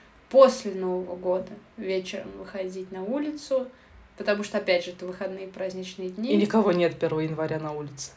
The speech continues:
Speaker 1: Да. <laughs>
Speaker 2: Ну, или там, о, зомби
Speaker 1: Ну,
Speaker 2: такие
Speaker 1: ну,
Speaker 2: ожившие.
Speaker 1: ну, вот что-то под вечер такое, все горит, все красивое, все, все как бы отдыхают. Вот это ощущение всеобщего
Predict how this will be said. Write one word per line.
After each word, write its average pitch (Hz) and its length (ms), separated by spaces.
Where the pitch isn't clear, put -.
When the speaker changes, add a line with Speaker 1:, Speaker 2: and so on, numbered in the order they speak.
Speaker 1:
Да. 185 340
<laughs> - 60
Speaker 2:
Ну, 208 120
или 196 320
там, 180 240
о, 170 180
зомби 170 380
Speaker 1:
Ну, 165 60
Speaker 2:
такие 170 300
Speaker 1:
ну, 180 60
Speaker 2:
ожившие. - 540
Speaker 1:
ну, 277 140
вот 285 100
что-то 277 300
под 233 240
вечер 254 420
такое, 202 500
все 185 260
горит, 262 500
все 190 160
красивое, 262 960
все, - 180
все - 200
как 214 220
бы 180 200
отдыхают. 202 640
Вот 208 100
это 190 200
ощущение 240 640
всеобщего 202 760